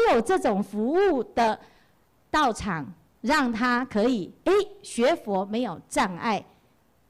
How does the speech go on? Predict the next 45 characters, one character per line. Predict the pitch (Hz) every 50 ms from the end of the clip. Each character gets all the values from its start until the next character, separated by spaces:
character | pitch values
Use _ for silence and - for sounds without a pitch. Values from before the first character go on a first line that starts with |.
| _ _ _ _ _ _ _ _ _ _ _ _ _ _ _ _ _ _ _
可 | - 294 311
是 | - - 480 508 427 285 - - - _ _ _ _ _ _ _ _ _ _ _ _ -
我 | 262 254 262 262
们 | 277 311 320 330
呢？ | 339 330 339 349 349 _ _
我 | - 214 226
们 | 240 240 240
当 | 302 302 311
然 | 294 254 233 240 269 - - _ _ _ _ _
需 | - - 269 285
要 | 302 285 233 - - _ _ _ _
这 | - 403 403
个 | 330 277
道 | 269 302 262 233
场。 | - 196 143 175
这 | - 349
个 | 330 277
道 | 247 339 311 285
场 | - 247 190 180
呢， | 180 185
对 | - 381 381
我 | 311 233 208
们 | 208 208
来 | 208 214 233
讲， | - 247 180 156 - - _ _ _ _ -
它 | 302 311
是 | 294 349 330
一 | 269
个 | 277 214
闭 | - 320 294 262
关 | - 262 233 226
的 | 214 190
地 | 185 233 220 208
方。 | 196 202 180 180 180 190 185 _ _ _ _ _ _ _ _ _ _ _ _ _ _ _ - - - _
所 | - - 359
以 | 381
我 | 349 254
们 | 220 220 240
把 | 226 214
它 | 214 262 277
设 | - 349 311 262
计 | 285 294 254
成 | - 208 190 208 214 -
两 | 208 190 160 170 165
段， | - 262 254 214 175